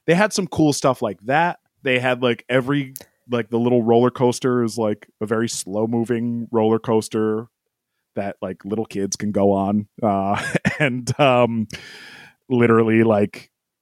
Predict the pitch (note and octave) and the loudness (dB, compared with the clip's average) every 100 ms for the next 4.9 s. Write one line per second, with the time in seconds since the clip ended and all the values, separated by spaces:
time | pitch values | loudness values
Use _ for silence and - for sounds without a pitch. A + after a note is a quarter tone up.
0 | _ A2+ G#2+ G#2 G2+ - - - - _ | _ 2 4 4 2 -2 -4 -4 -10 _
1 | _ - A2+ A2 - - C3 C3 B2+ B2+ | _ -12 -4 -2 -2 -2 2 4 4 2
2 | - B2 A2+ A2 G#2 _ _ _ A#2 A2+ | 0 2 4 0 -2 _ _ _ 2 2
3 | - B2+ A#2 A2 - A#2+ A#2 A2 G#2+ A2 | 2 -2 0 -2 0 0 2 4 4 4
4 | A2+ G2 - G#2+ G2+ G2 G2 - | 2 0 0 4 4 4 2 0